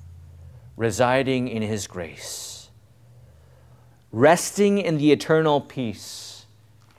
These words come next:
knowing how much more our Lord truly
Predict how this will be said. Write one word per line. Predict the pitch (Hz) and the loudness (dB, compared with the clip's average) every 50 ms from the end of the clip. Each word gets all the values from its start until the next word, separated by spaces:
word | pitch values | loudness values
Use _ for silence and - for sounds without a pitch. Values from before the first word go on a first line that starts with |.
| _ - - | _ -14 -8
knowing | 127 131 135 139 143 143 143 143 143 139 139 131 - - - - _ _ | -4 0 2 2 2 2 2 0 -2 -2 -4 -4 -6 -10 -18 -20 _ _
how | - - - - 139 156 175 185 185 185 | -20 -18 -14 -12 -8 -8 -6 -6 -6 -8
much | 180 160 131 127 127 127 127 - - - - - - _ _ _ - 117 | -8 -8 -6 -6 -6 -6 -8 -10 -12 -14 -14 -14 -16 _ _ _ -18 -14
more | 113 117 117 117 113 110 104 101 95 95 101 - - | -10 -8 -4 -4 -2 -2 -2 -2 -2 -2 -4 -6 -8
our | 101 104 107 101 101 | -8 -8 -6 -6 -6
Lord | 92 90 101 107 110 110 107 107 107 104 95 - - - | -8 -6 -4 -2 -2 0 -2 -2 -4 -6 -8 -12 -20 -18
truly | - - - 104 98 95 90 87 95 92 90 87 | -14 -12 -8 -6 -6 -6 -6 -6 -8 -8 -8 -12